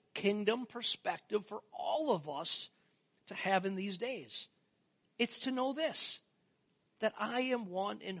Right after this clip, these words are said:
whom Christ dwells and delights. And I live in the stable and unshakable kingdom of God. That you are one, if you're a child of God, you are one in whom Christ dwells and delights, and you live in the stable and unshakable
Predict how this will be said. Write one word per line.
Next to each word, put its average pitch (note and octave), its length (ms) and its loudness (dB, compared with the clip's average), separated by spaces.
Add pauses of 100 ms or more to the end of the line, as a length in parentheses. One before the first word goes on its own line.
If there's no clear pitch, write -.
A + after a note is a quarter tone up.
whom G#3+ 320 -4
Christ F#3+ 560 -2 (100)
dwells F3+ 460 0
and F#3+ 180 -4
delights. G3 680 -2 (400)
And G#3 120 4
I G#3 100 8
live A3 360 8
in G#3+ 80 2
the G#3 100 4
stable A#3+ 520 4
and G3+ 80 6
unshakable G#3+ 600 4
kingdom A#3 340 0
of A#3 140 4
God. A#3+ 320 8 (240)
That A#3 200 10
you D4+ 340 10
are C4+ 200 12
one, C4+ 240 12
if A3 140 2
you're C#4+ 180 4
a C4+ 60 8
child B3 340 6
of A3+ 100 4
God, B3 280 6 (180)
you D#4 320 12
are C4 220 10
one B3+ 440 8
in A#3+ 140 2
whom C4+ 380 4
Christ A#3 480 0
dwells B3+ 500 6
and A#3 160 2
delights, A#3 540 4 (180)
and A3 180 8
you A3+ 180 4
live C4 520 2 (200)
in A3 160 6
the G#3+ 100 6
stable C#4 800 4
and G#3 120 2
unshakable A#3 880 4